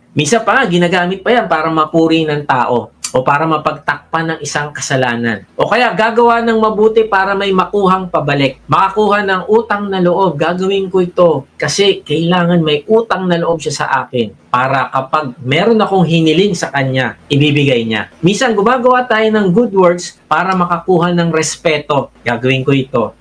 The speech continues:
para maging mataas ang tingin niya sa akin. O kaya gumagawa tayo ng good works kasi merong kapalit. Kaya kaibigan, ang tunay na kabutihan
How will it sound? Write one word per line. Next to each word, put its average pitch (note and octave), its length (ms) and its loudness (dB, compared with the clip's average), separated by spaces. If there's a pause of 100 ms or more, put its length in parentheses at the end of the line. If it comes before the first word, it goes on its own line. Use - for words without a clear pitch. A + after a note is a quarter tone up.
(100)
para C3 240 -2
maging C3+ 400 -2
mataas F#3 480 0
ang E3 160 -6
tingin D3+ 320 0
niya C#3 80 -4
sa A2+ 320 -2
akin. A2+ 240 -2 (160)
O - 80 2
kaya A3 240 0
gumagawa A3+ 560 2
tayo G3+ 240 -2
ng F#3 320 0
good A#3 240 4
works E3 320 0
kasi F3+ 400 -2
merong F#3 560 2
kapalit. C#3+ 640 -2
Kaya E3 240 -2
kaibigan, F3 640 2 (160)
ang D3 240 -2
tunay A#3+ 640 2
na D3+ 80 -4
kabutihan D3+ 960 -2